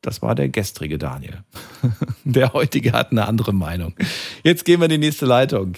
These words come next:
Ähm, äh, das, das ist aber nicht bezogen auf, ich wechsle jeden Tag meine Meinung, sondern auf,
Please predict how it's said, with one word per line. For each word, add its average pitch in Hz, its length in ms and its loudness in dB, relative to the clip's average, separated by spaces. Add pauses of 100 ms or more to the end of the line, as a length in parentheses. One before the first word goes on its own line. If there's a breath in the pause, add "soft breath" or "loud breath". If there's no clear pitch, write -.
Ähm, 120 640 0 (480)
äh, 95 280 -4
das, - 180 -10
das 92 160 -6
ist 92 100 -2
aber 101 140 2
nicht 101 160 0
bezogen 104 380 -2
auf, 92 180 -2
ich - 160 -12
wechsle 98 260 -2
jeden 95 240 0
Tag 95 180 -4
meine 92 200 0
Meinung, 123 360 0
sondern 107 300 2
auf, 98 380 -2